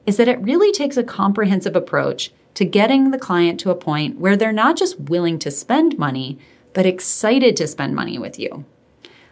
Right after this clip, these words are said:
I see posts in my Facebook group all the time, like this one from my student Sarah, who posted in the group,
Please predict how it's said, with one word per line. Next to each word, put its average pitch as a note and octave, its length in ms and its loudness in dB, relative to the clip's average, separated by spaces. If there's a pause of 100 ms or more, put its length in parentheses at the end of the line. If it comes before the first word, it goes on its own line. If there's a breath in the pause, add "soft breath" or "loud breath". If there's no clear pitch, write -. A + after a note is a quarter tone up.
(160 loud breath)
I B3 160 4
see D#4 180 2
posts C4 300 2
in A#3+ 80 2
my A3+ 120 2
Facebook G3 380 -2
group F3 320 -2 (100)
all G3+ 300 6
the B3+ 100 0
time, D#3+ 480 0
like D#3 340 -4
this D#3+ 220 -2
one E3+ 440 0
from E3 200 -2
my F3 100 2
student B3+ 380 0
Sarah, D3+ 600 0 (380 loud breath)
who B3 100 4
posted B3+ 380 2
in B3+ 120 2
the A#3 60 2
group, F3+ 420 0